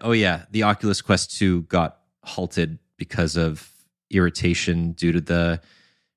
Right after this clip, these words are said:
rubber foam that they put on their, uh, facial divider thing. I, I don't know. We'll, we'll talk about that a little bit as well.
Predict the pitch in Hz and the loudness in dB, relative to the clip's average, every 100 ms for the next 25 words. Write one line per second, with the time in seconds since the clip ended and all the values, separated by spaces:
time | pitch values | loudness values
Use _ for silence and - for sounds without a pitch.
0 | _ 110 113 127 - 143 160 160 143 - | _ -4 -2 -2 0 0 0 0 -4 -2
1 | 120 - 131 120 - 113 110 107 107 87 | -4 2 0 0 -2 0 2 0 -2 -2
2 | 107 101 101 101 95 98 95 95 92 - | 2 2 2 0 -2 0 2 2 0 -2
3 | - 110 - 107 95 92 87 78 _ _ | -2 -2 0 2 2 0 -2 -6 _ _
4 | _ _ 92 92 95 92 92 90 87 - | _ _ -6 0 2 2 2 0 -2 -4
5 | - 92 87 87 - 104 107 104 90 _ | 0 2 2 -2 -6 -2 0 0 -2 _
6 | - 98 95 85 78 85 98 92 95 92 | -4 2 2 2 -2 2 2 2 -2 0
7 | 87 80 80 82 78 76 69 65 62 - | -2 0 -4 -4 -4 -6 -10 -12 -14 -18